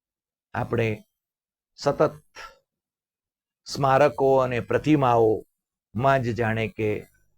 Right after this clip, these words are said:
આપણે સંબંધિત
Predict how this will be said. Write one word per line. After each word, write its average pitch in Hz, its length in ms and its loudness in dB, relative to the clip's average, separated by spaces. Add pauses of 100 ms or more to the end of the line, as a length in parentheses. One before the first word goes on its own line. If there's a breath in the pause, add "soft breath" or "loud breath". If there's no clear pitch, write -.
(520)
આપણે 113 640 -4 (1120)
સંબંધિત 127 720 -2